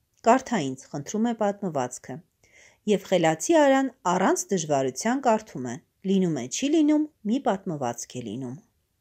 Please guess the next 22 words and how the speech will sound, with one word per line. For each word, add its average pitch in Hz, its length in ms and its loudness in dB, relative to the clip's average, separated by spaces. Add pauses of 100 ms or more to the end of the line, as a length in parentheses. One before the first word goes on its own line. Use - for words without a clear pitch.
(400)
Հարցեր. 269 500 0 (200)
ինչու 262 340 2
կենդանիները 196 720 2
չկարողացան 156 840 0
կարդալ 160 460 -2
պատմվածքը։ 147 840 -6 (800)
Իսկ 262 280 0
Արան 175 300 2
կարդաց. - 640 -4 (680)
«Պատմիր, 220 420 2 (120)
ինչ 349 200 0
կլիներ, 151 520 -4
եթե 180 300 0
մարդիկ 277 460 -2
կարդալ 170 460 -4
չիմանային։ 220 720 -2 (800)
Եթե 262 240 4
հանդիպեիր 247 600 2
պատմվածքին, 208 840 0 (220)
ինչ 349 240 -2
կասեիր 156 600 -2
նրան»։ 139 380 -4